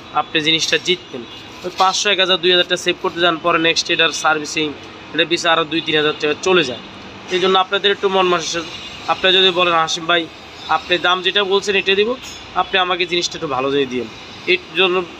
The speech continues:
মন মানসিকতা করলে তাহলে আপনি জিনিসটা ভালো পাবেন। এই জন্য আপনি ভিডিও শুরু থেকে শেষ পর্যন্ত দেখেন। এটা টায়ার দেখেন, এই যে মোটা টায়ার। এই রিংটা কিন্তু অ্যালুমিনিয়াম, এই টি-, রিংটা আপনার পানি পড়লে মরিচা পড়বে না।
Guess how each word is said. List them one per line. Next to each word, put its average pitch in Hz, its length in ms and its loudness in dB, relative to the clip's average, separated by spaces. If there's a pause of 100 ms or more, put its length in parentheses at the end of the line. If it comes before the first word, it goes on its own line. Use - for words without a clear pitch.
মন 170 160 0
মানসিকতা 165 360 0
করলে 185 220 2
তাহলে 175 160 2
আপনি 160 180 -4
জিনিসটা 156 300 -2
ভালো 131 320 -2
পাবেন। 113 240 -6 (580)
এই 143 80 0
জন্য 147 240 2
আপনি 147 240 -2 (120)
ভিডিও 147 240 2 (120)
শুরু 143 260 0
থেকে 170 240 0
শেষ - 80 -4
পর্যন্ত 135 260 -4
দেখেন। 117 340 -12 (600)
এটা 160 160 0
টায়ার 165 320 0
দেখেন, 185 220 0
এই 170 60 -2
যে 170 60 -4
মোটা 165 220 0
টায়ার। 135 240 -2 (2500)
এই 147 120 2
রিংটা 175 360 2
কিন্তু 185 220 0
অ্যালুমিনিয়াম, 147 480 0
এই 156 140 0 (100)
টি-, 165 180 4
রিংটা 165 300 0
আপনার 170 240 -2
পানি 151 300 2
পড়লে 165 220 0
মরিচা 165 360 0
পড়বে 120 300 -4
না। 113 120 -10